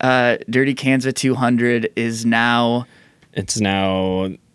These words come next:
Speaker 1: Unbound Gravel.
Speaker 2: Unbound Gravel.
Speaker 1: Yeah.
Speaker 2: It's such a, it's such a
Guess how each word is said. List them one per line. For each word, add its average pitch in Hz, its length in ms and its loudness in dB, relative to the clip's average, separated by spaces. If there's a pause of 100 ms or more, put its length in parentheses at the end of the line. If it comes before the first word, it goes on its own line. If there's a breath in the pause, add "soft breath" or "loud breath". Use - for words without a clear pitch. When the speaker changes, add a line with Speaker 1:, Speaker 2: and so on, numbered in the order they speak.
(520)
Speaker 1:
Unbound 123 800 2
Gravel. 95 500 -6
Speaker 2:
Unbound - 400 -20
Gravel. - 200 -20 (160)
Speaker 1:
Yeah. 95 220 -6 (180)
Speaker 2:
It's 117 180 -4
such - 180 0
a, 127 220 -2 (340 soft breath)
it's - 140 -6
such 139 200 0
a 95 280 0